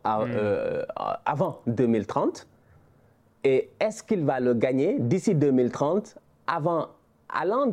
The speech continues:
Speaker 1: et Vinicius ?
Speaker 2: Hmm, ok.
Speaker 1: Et donc, moi, donc du coup, si je combine les, les deux questions,
Speaker 2: Ouais.
Speaker 1: moi, j'ai envie de te dire que normalement, d'après mes prévisions,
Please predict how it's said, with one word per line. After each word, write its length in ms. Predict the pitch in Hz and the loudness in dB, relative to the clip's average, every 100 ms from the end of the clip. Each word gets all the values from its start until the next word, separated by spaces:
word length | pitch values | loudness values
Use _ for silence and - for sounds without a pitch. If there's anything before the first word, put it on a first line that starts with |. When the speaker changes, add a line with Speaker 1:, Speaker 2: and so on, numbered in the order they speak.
| 151 | 0
Speaker 1:
et 80 | 135 | -2
Vinicius ? 680 | 123 127 120 110 95 - - _ _ - | 0 0 0 -2 -6 -10 -20 _ _ -8
Speaker 2:
Hmm, 280 | 127 117 110 107 113 123 | -6 -4 -6 -10 -12 -6
ok. 60 | 113 | -2
Speaker 1:
Et 80 | |
donc, 240 | 123 180 156 | 0 0 2
moi, 260 | 175 226 - - | 0 -2 -6 -2
donc 300 | 151 180 196 | 2 4 4
du 100 | 190 | 2
coup, 220 | 226 240 160 | 2 0 2
si 160 | 233 | 2
je 120 | 202 | 2
combine 480 | 214 220 226 226 226 | 2 2 2 2 2
les, 180 | 185 160 | 2 2
les 220 | 127 135 | 2 4
deux 180 | 123 175 | 4 2
questions, 460 | - 135 - 175 240 | 2 -2 0 0 2
Speaker 2:
Ouais. 100 | 143 | 0
Speaker 1:
moi, 120 | 139 | 2
j'ai 80 | 151 | 2
envie 180 | 156 143 | 2 2
de 100 | 139 | 2
te 120 | 139 | 0
dire 280 | 120 196 147 | 2 0 2
que 80 | 120 | 2
normalement, 800 | 151 233 208 175 156 151 147 | 2 2 2 4 4 2 2
d'après 340 | 123 120 - 156 | 0 0 0 2
mes 160 | 120 | 2
prévisions, 680 | 107 190 185 156 135 143 202 | 0 2 2 4 2 2 0